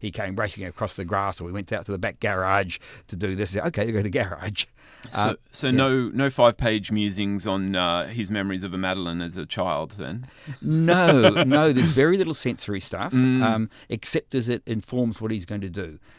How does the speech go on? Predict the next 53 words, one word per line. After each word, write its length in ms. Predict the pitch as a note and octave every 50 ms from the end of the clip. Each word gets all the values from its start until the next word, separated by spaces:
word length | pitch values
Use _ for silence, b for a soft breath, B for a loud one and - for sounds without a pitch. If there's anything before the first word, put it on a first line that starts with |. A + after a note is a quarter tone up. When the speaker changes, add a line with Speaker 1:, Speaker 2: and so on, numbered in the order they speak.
| b b b
Speaker 1:
Um, 240 | G2 G#2 G#2 A2 -
and, 320 | A#2 A2+ A2+ A2+ G#2+ - - - _ _
you 100 | - G2+
know, 60 | G2+ - _ _ _ _ - - -
frankly, 400 | - - D#3 F3+ D#3+ - A2 A#2+ -
a 60 | -
lot 200 | A2 A#2 C3 C#3+
of 100 | C#3+ G#2 A2
readers 240 | A2+ A#2+ A2+ F#2+
will 80 | G#2+ G2+
skip 300 | - - - - B2+ -
over. 300 | B2+ B2 A2+ F#2 F2 F2
That's, 400 | G#2 G#2+ - - - - - -
um, 340 | G2+ F#2+ F#2+ F#2+ F#2 F#2 G2+ B B B B B B B B B B
what 100 | G2+ G2+
Elmore 240 | G#2+ G#2 G2+ G2 G2+
Leonard 280 | A2+ A2+ G#2+ F#2 F2+
said. 140 | - A2 G2
He 60 | F#2+
leaves 260 | G2+ A#2 A#2+ G2+ F2+
out 160 | G#2+ G2+ - -
the 60 | F#2+
bits 180 | F#2 F2+ - -
that 120 | - -
people 220 | - G#2 F2 A2+ G#2
skip 260 | - - G2+ F2+ A2
over. 300 | A2 G#2+ G2 E2 D#2+ - B B B B C3
Uh, 200 | B G2+ G#2 A#2 -
and 160 | C3 C3 C3
people 240 | - - C3 - D#3+
will 100 | D3+ D#3 C#3+
skip 280 | - A#2 A2+ C#3 - A#2
over 220 | A#2+ A#2+ A2+ A2+
description. 500 | G#2+ - - - A2 - - - E2 D#2
They 100 | F2 F2
say, 120 | - A2+
"Well, 120 | A2 A2+ A2
Speaker 2:
Yeah. 60 | A#2
Speaker 1:
I 20 | F3
don't 140 | G3 - -
need 120 | G#2+ F#2
to 80 | - E2+
know 220 | F2 G2+ A2+ A#2
this 160 | G2 F#2 F#2+ -
to 80 | - F#2
find 240 | - A2 G2+ F#2+
out 120 | G2+ - -
where 100 | G2 F#2+
they're 80 | F#2+
gonna 160 | F2+ F#2 E2+ E2
sleep 220 | - A2 A2 -
together, 340 | - E2+ D#2+ D#2+ E2+ A#2 B2+
so 400 | - - A#2+ A2+ A2+ A#2+ A#2